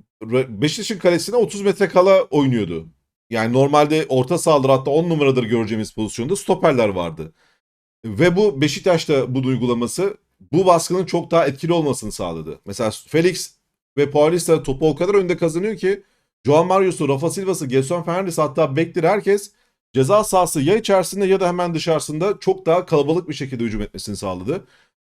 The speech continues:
Ben açıkçası Beşiktaş'ın bu oyunundan keyif aldım. Sonuç gelmemiş olmasına rağmen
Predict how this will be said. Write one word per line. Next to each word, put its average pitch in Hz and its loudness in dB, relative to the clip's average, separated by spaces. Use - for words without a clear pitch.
Ben 175 4
açıkçası 170 -4
Beşiktaş'ın 165 -2
bu 165 2
oyunundan 147 0
keyif 160 -4
aldım. 175 -2
Sonuç 135 -4
gelmemiş 151 0
olmasına 113 -4
rağmen 101 -4